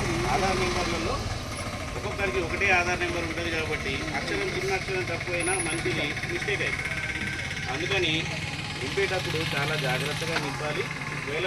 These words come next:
మీకు ఎవరికైనా నింపడం రాకున్నా కూడా మనకు ఇబ్బంది ఉంటారు, వాళ్ళ సహాయం తీసుకొని నింపించుకోవాలి. ఇంకొకటి ఏంటంటే అప్లికేషన్ నింపినప్పుడు ఇక్కడ సబ్మిట్ చేసే దగ్గర ఆ టేబుల్ మీద ఉన్న ఇన్ఛార్జెస్ జాగ్రత్తగా వెరిఫై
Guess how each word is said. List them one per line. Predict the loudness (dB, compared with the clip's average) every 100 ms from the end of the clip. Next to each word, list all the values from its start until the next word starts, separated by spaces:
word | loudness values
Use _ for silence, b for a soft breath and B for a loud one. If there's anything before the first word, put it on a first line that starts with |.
| 0
మీకు | 0
ఎవరికైనా | 0 -2 -4 -4
నింపడం | -4 -4 -2 -2
రాకున్నా | -2 -2 -4 -4
కూడా | -6 -6
మనకు | -6 -6
ఇబ్బంది | -6 -6 -6
ఉంటారు, | -6 -4 -2
వాళ్ళ | -2 -4 -4
సహాయం | -2 -4 -4
తీసుకొని | -6 -6 -6 -8
నింపించుకోవాలి. | -8 -10 -10 -8 -6 -8 -8 -12 -12 -14 -12 -6
ఇంకొకటి | -4 -2 0 0
ఏంటంటే | 0 -2 -2 -4 -4 -8 -16 -16 -10 -10
అప్లికేషన్ | -8 -2 0 0 -2 -2
నింపినప్పుడు | -2 -4 -6 -8 -10 -10 -12 -12 -10 -10
ఇక్కడ | -6 -6 -4
సబ్మిట్ | -2 -2 -2
చేసే | -2 -2 -2
దగ్గర | -4 -4 -6 -6 -12 -14 -14 -14 -10 -6
ఆ | -4
టేబుల్ | -2 -4 -2 -2
మీద | 0 0
ఉన్న | 0 2 0 -2 -6
ఇన్ఛార్జెస్ | -2 -2 -2 -4 -4 -6 0
జాగ్రత్తగా | 0 0 -4 -6 -4
వెరిఫై | -4 -4 -4